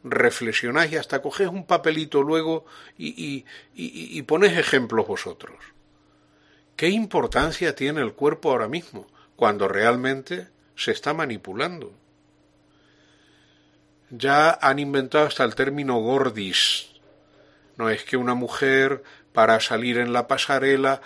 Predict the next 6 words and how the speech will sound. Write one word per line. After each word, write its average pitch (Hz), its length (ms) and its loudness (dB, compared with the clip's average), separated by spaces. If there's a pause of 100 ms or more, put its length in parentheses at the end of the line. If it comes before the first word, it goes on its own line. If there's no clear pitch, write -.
(140)
no, 165 160 -4
no, 180 240 2
pero 165 480 4 (1400)
fotos, 135 800 4
protestas, 127 920 2
despedidas. 123 1000 -2